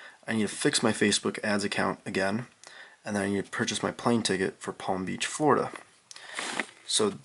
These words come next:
this is how I usually start it off, and <clears throat> it is currently eight forty-three, and I will usually be up around,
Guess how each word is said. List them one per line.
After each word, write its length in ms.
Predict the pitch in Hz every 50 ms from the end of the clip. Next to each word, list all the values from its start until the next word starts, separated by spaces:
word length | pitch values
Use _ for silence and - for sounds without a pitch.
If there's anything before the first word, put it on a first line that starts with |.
| - _ -
this 180 | - 117 - -
is 80 | 110
how 180 | 107 113 104 104
I 60 | 101
usually 320 | 101 101 101 95 98 98
start 260 | 92 - - 95 95 95
it 80 | 92
off, 400 | 98 113 127 143 - - - - - - _ _ _ - - - - _ _ _ -
and 480 | 135 110 101 101 98 101 104 104 107 - -
<clears throat> 40 | -
it 1700 | 160 175 - - - - 123 - - - - - - - - - - - - - - - - - - - - - - - - _ - 120
is 140 | 104 104 -
currently 400 | - - 107 101 - - 98 - - _ _ - - - - - -
eight 180 | - 117 107 -
forty-three, 680 | - - 131 123 120 113 - - 147 156 156 160 151 139 - - - - - - - - _ - - - _ _ _ _ _ - - - - - - - - - - - - - - - - -
and 440 | - 107 107 107 107 107 101 - - - - - - - - - - - - - -
I 120 | - 113 104
will 140 | 101 101
usually 380 | 101 98 107 107 104 107 104 104
be 180 | 98 101 101 98
up 200 | 95 98 - - - - - - _ _ _ _ - - _ - -
around, 680 | - 117 110 101 98 95 95 95 95 98 98 95 92